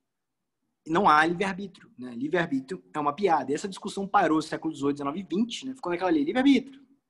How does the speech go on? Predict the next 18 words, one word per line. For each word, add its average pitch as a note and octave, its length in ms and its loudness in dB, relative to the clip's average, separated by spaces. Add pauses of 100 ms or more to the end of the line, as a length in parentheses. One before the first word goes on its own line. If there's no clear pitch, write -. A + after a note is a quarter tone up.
(440)
É, C#3+ 340 -2
e G#3+ 140 6
até D4 180 4
hoje G#3+ 280 6
tem, C#3+ 240 -6
até F3 180 -8
hoje E3+ 200 -2
existe, C3+ 440 -10 (340)
é, B2+ 200 -8
essa C3 200 -6
discussão C#3 540 -6 (180)
sobre C#3 520 2
livre-arbítrio D#3+ 420 2
e F3+ 40 2
determinismo. F#3+ 680 2 (680)
Mas A#3 460 6
partiu G#3 320 -2
da, F3 180 2